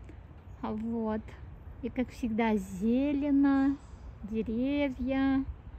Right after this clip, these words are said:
Запах такой классный. Сегодня у них получается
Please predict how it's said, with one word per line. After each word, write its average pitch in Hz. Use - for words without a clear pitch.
Запах 220
такой 233
классный. 240
Сегодня 226
у 220
них 220
получается 214